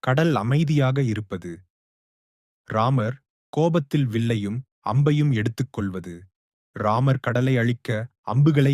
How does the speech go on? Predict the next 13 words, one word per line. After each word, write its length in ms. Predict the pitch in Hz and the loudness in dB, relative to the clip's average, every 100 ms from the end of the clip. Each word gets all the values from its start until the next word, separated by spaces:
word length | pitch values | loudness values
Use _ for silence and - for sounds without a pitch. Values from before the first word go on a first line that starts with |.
| 110 | 0
எறிவது. 440 | 101 101 92 87 82 _ _ _ _ _ _ - | -2 -4 -4 -10 -14 _ _ _ _ _ _ -2
கடலுக்குள் 540 | 147 190 170 - 143 | 2 4 2 2 0
அம்புகள் 460 | 110 131 143 139 120 | 2 2 2 2 2
விழும்போது 600 | 123 135 135 107 98 98 135 - _ _ - | 2 0 0 -2 -4 -6 -10 -12 _ _ -4
கடல் 320 | 135 165 175 | 0 2 0
சுழன்று 420 | - 143 151 151 151 | 0 0 2 0 0
கொதிக்கும் 460 | 131 139 - 131 | 0 0 0 -2
காட்சி. 480 | 113 110 113 - 101 127 - _ | 0 -2 -2 -8 -10 -10 -14 _
கடல் 320 | 127 127 175 147 | -2 0 0 0
தேவன் 380 | 120 123 123 117 | 0 0 0 -2
தோன்றும். 460 | 107 101 98 90 - _ _ _ _ _ 117 | -4 -4 -6 -8 -12 _ _ _ _ _ -2
வருண 300 | 120 165 185 | 0 4 2
தேவன் 400 | 127 113 101 101 | 2 0 -2 -6